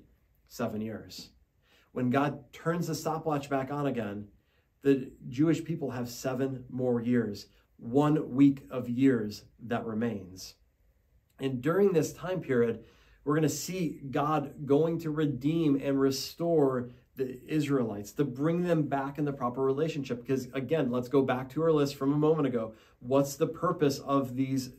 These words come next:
seventy, uh, weeks of years? It is to finish the transgression. It is to make an end to sin. It is to make an atonement for iniquity. It is to bring in everlasting righteousness,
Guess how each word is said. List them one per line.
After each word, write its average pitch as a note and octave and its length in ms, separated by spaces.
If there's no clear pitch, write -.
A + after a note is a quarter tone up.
seventy, C3 840
uh, A#2+ 100
weeks C3 280
of A#2+ 80
years? C3+ 320
It C#3+ 180
is C3+ 240
to B2+ 120
finish D3+ 320
the E3+ 120
transgression. C3 760
It C3+ 120
is C3+ 200
to C3 100
make C3 180
an A#2+ 220
end D#3 220
to E3+ 100
sin. B2 600
It C#3+ 80
is C3+ 120
to B2+ 80
make C3+ 140
an B2 80
atonement F3 520
for D#3 120
iniquity. B2 580
It C3+ 80
is C3+ 140
to C#3+ 60
bring C3+ 180
in C3 240
everlasting D#3 640
righteousness, B2 680